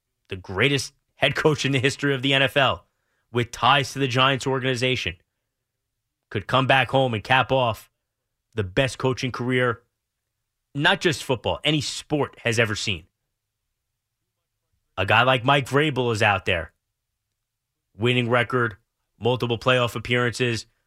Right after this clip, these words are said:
known for doing more with less. Whoever becomes the next hotshot candidate during the season. He was already one this last coaching cycle, Ben Johnson.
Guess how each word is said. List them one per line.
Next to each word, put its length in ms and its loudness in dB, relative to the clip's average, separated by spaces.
known 220 2
for 160 -2
doing 320 0
more 160 2
with 180 -4
less. 400 0
Whoever 640 2
becomes 360 0
the 100 2
next 400 0
hotshot 480 2
candidate 440 0
during 200 -2
the 80 -6
season. 420 -6
He 100 -4
was 160 0
already 220 0
one 160 0
this 160 -4
last 240 2
coaching 300 -2
cycle, 420 0
Ben 260 0
Johnson. 460 0